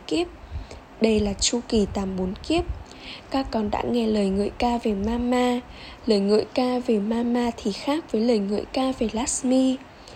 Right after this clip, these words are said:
Hãy nhìn kiểu tranh ảnh mà họ đã tạo ra. Họ vẽ Kali là một cái, có một cái lưỡi dài.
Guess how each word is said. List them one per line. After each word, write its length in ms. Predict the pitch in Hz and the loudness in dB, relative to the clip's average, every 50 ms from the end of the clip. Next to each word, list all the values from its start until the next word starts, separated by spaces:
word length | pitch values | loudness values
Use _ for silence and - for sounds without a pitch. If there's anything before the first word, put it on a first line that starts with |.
| - - - - - - - | -18 -16 -16 -16 -18 -18 -14
Hãy 300 | - - - 247 - - | -6 -4 -2 -2 0 2
nhìn 300 | 262 262 262 254 226 196 | 2 2 4 4 2 2
kiểu 220 | 180 - 214 202 214 - | 2 0 0 0 0 0
tranh 200 | - - 247 240 - | -2 -2 -2 -2 -2
ảnh 140 | - 233 - - - | -4 -4 -4 -4 -4
mà 120 | 208 196 185 | -6 -4 -4
họ 180 | - 214 208 | -6 -6 -6
đã 180 | - - - - | -4 -4 -4 -4
tạo 220 | - - 262 240 - | -4 -4 -4 -4 -6
ra. 420 | - - - 240 240 240 240 240 247 - - - - - - - - - - - - | -2 0 2 4 4 4 2 0 -2 -6 -12 -20 -20 -18 -18 -18 -18 -18 -18 -18 -8
Họ 180 | - 254 240 254 | -4 -2 -2 0
vẽ 180 | - - - - - | 0 0 -2 0 0
Kali 540 | - 262 262 262 262 262 269 269 269 262 262 262 - - - | 0 2 2 4 4 4 6 6 6 4 2 -2 -6 -4 0
là 160 | 233 220 208 | 0 2 2
một 260 | 202 202 202 196 190 - - | 2 2 2 0 0 -2 -4
cái, 380 | - 202 202 - 208 226 285 320 - - - - | -4 -2 -2 -2 -2 -2 -4 -6 -8 -10 -8 -4
có 100 | - 202 | -2 0
một 240 | 196 233 254 226 - - | 2 2 2 2 2 0
cái 160 | - - - | -2 -2 0
lưỡi 220 | 202 214 - - - | 0 0 0 0 -2
dài. 460 | - - 269 247 233 226 214 196 | -2 0 2 2 4 2 2 0